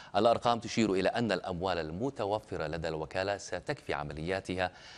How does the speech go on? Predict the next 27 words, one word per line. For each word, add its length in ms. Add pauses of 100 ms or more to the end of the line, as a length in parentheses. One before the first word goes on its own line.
(120)
حتى 440
نهاية 380
شهر 240
أيلول 320
سبتمبر 680
المقبل 600
فقط، 460 (480)
وتقول 520
أيضا 240
إنها 280
بحاجة 440
إلى 200
نحو 240
مائتين 580
وسبعة 460
عشر 340
مليون 320
دولار 440
إضافية 720 (540)
لضمان 460
استمرار 480
فتح 240
المدارس 480
حتى 320
نهاية 420
العام 480 (100)
الحالي. 520